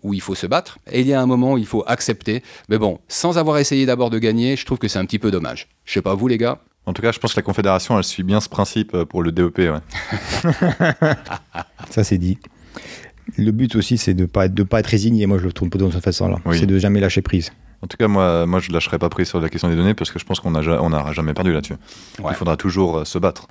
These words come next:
Speaker 3: Alors, on peut perdre une bataille, mais on n'a pas perdu. Je suis
Speaker 2: On n'a
Speaker 3: d'accord.
Speaker 2: pas perdu la guerre, en tout cas.
Speaker 1: Alors, ok.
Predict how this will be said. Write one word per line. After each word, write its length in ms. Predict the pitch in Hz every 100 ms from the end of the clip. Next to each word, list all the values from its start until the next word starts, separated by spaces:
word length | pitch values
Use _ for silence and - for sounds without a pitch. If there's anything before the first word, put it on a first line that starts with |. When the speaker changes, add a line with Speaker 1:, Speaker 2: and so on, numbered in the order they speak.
| -
Speaker 3:
Alors, 160 | 101
on 60 | 95
peut 100 | -
perdre 180 | 113 110
une 60 |
bataille, 360 | 104 101 127 127
mais 540 | 98 92 92 90 90 - -
on 100 | 95
n'a 100 | 87
pas 120 | -
perdu. 320 | 90 87 82 -
Je 60 | -
suis 100 | 90
Speaker 2:
On 20 |
n'a 40 |
Speaker 3:
d'accord. 160 | 85 170
Speaker 2:
pas 20 |
perdu 140 | 92 90
la 100 | 90
guerre, 180 | 85 80
en 40 |
tout 80 | -
cas. 140 | 101
Speaker 1:
Alors, 200 | 80 78
ok. 180 | 85